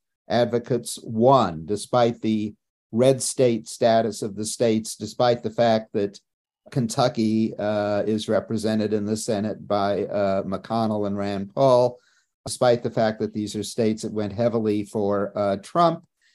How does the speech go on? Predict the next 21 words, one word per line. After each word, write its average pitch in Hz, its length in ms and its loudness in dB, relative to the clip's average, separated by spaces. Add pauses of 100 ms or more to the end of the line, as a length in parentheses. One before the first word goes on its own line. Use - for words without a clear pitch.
(160)
in 113 120 0
the 110 100 0
last 113 440 0
election. 117 720 0 (100)
Th-, 127 160 -4
this 147 200 -2
is 175 140 -2
not 147 420 2 (140)
an 123 140 0
issue 117 580 0 (480)
that 110 560 -2 (200)
unites 113 600 0
Republicans 110 680 0
in 110 100 -2
opposition. 131 800 0
Many 107 220 0
Republicans 110 720 0
actually 101 440 -2
favor 135 460 4
abortion 117 540 -2
rights. 107 460 -2